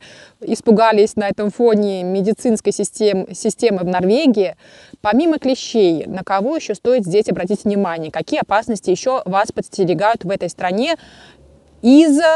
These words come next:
набора вот именно живностей. Итак, в Норвегии есть только три типа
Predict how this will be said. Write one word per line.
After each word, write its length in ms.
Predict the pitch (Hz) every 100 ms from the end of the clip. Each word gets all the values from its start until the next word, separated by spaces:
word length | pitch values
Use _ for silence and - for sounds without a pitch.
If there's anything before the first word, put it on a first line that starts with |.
| 311 _ _ _ _ _ _ _
набора 520 | 185 190 180 254 269 233
вот 100 | 220 -
именно 400 | 240 233 220 -
живностей. 960 | 180 185 247 208 156 - - 175 - - _ _ _ _ - - - _ -
Итак, 520 | 330 - 220 160 - _ _ _ _ _ _ _ -
в 60 |
Норвегии 440 | 214 226 330 262 247
есть 140 | 240
только 200 | 285 254
три 300 | - 277 220
типа 720 | - - 247 - 175 165